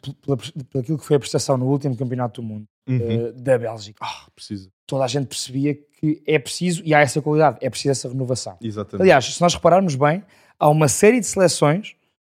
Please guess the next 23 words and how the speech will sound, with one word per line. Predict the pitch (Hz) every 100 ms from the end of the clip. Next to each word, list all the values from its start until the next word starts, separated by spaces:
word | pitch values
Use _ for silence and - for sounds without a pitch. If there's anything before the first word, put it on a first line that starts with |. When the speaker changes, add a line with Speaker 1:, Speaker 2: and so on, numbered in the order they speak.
| _ -
Speaker 1:
hum, | 160 160 147 147 - -
a | 156
portuguesa | - 151 156 160
in-, | 156 160
incluída, | 147 143 139 131 180 _ _ _ _ _ -
que | 151
tem | 185
muita | 170 170 185 208 233 170 - 185
qualidade | - 175 165 165 147
abaixo, | 139 143 180 175 - -
de, | 135 135 143 131 -
ou | 139
seja, | 165 139 135 135
abaixo | 135 156 -
dos | 143 120
vinte | 139 190 170
e |
três, | 160 180
vinte | 147 160
e | 151
quatro | 156 143 139
anos, | 131 127 180 -
Speaker 2:
Sim. | 113 120